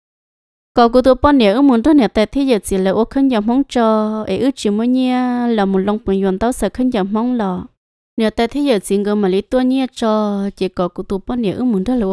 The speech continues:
khơi giờ mong mua nữa nè. Chỉ nhớ cho lúc xưa hẳn ta, chỉ cụ tụ bao nhiêu thì lấy giờ muốn ra, nếu ta thấy giờ chỉ là sợ khơi giờ mong mua. Chỉ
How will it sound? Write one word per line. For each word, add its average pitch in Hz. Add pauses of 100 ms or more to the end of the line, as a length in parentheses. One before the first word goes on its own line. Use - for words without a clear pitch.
khơi 240
giờ 180
mong 214
mua 247
nữa 202
nè. 214 (1500)
Chỉ 254
nhớ 254
cho 247
lúc 240
xưa 277
hẳn 196
ta, 214 (380)
chỉ 196
cụ 196
tụ 190
bao 240
nhiêu 214
thì 254
lấy 226
giờ 185
muốn 180
ra, 247
nếu 254
ta 190
thấy 254
giờ 220
chỉ 180
là 180
sợ 180
khơi 240
giờ 202
mong 220
mua. 226 (1400)
Chỉ 269